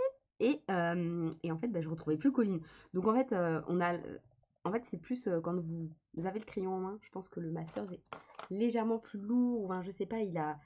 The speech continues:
il a ce côté plus, je sais pas, comme s'il était mieux fini, mais que quand vous l'avez dans la main, parce que visuellement, en fait, bah, ça se voit moins. Bref. Ou alors c'est juste moi qui suis un peu folle, hein, j'en sais rien. Mais en tout cas, voilà. Euh, en termes de,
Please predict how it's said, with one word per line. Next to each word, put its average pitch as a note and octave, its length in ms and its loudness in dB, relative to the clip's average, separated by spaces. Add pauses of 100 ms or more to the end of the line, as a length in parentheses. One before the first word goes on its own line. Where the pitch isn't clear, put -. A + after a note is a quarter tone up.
(440)
il E3 160 -4
a F3 60 0
ce F3 140 -6
côté G#3 360 0
plus, F#3 720 -8
je D#3+ 60 -14
sais E3+ 60 -12
pas, D#3+ 120 -4
comme F3+ 140 -6
s'il F#3 180 -10
était F3+ 140 -4
mieux G3 160 0
fini, A3 500 -2
mais E3+ 100 -4
que G3+ 80 -4
quand A3+ 160 0
vous G3+ 100 -2
l'avez F#3 200 2
dans E3+ 80 -2
la E3 80 -2
main, G#3 120 0
parce G3+ 180 -6
que E3+ 100 -6
visuellement, F#3 440 -2
en G#3 60 -4
fait, G3+ 160 -8
bah, D#3 160 -4
ça D#3+ 140 -8
se D3+ 40 -10
voit D#3+ 140 -2
moins. D#3 220 -2 (500)
Bref. - 140 -12 (480)
Ou D#3+ 120 2
alors E3 120 2
c'est D#3+ 140 -4
juste D#3+ 220 -6
moi E3 80 -2
qui D#3+ 100 -10
suis - 80 -6
un D3+ 60 -2
peu D3+ 140 -8
folle, D3+ 200 -6
hein, D3+ 160 -8
j'en D#3+ 160 -6
sais D#3 120 -8
rien. F#3 260 -4
Mais G3 100 2
en A3 60 2
tout A3 100 -6
cas, B3 220 2
voilà. E3+ 180 -4 (380)
Euh, D3+ 640 0
en E3 60 -2
termes G3 240 -2
de, D3 320 -4